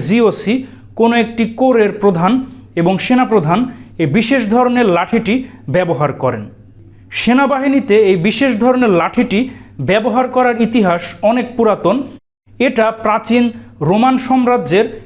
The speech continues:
সেনাবাহিনীর উচ্চপদস্থ কর্মকর্তারা এই বিশেষ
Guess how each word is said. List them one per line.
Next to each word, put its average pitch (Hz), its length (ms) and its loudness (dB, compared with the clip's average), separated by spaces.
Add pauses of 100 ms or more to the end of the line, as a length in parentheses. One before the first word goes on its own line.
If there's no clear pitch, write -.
(140)
সেনাবাহিনীর 247 800 2
উচ্চপদস্থ 208 600 0 (180)
কর্মকর্তারা 226 720 0 (420)
এই 160 60 2 (100)
বিশেষ 240 260 0